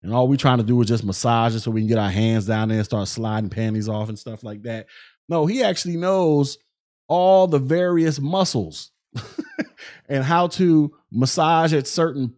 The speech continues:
pressure points. And, like, he's, like, really into this thing. So when them chicks be coming up in there, he be,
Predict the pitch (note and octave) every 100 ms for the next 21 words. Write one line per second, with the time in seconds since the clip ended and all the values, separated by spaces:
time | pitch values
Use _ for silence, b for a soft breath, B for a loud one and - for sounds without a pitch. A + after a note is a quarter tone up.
0 | - E3 E3 D3 - E3 D#3 D3 - B2
1 | A2+ C3 C3 F#3+ E3+ A#2 F2+ A#2 F#3+ F#3+
2 | F3+ G3+ F#3+ D3 A2 - G2 D#2 D2 _
3 | _ _ _ _ _ _ _ _ _ -
4 | B2+ B2+ D#3 D3 E3+ - D#3 - E3+ E3
5 | D#3+ E3+ F3+ C#3 A#2 A#2+ D3+ b b b
6 | _ _ _ - E3+